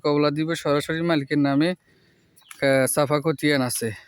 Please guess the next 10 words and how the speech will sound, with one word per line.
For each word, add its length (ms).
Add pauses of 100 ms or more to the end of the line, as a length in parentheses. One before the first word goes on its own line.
(180)
একদম 480
সুন্দর 440
পরিবেশে 480
আছে, 280
অসাধারণ। 720 (640)
এই 80
বাড়িটি 300
বিক্রি 300
করবেন 300
ষাট 260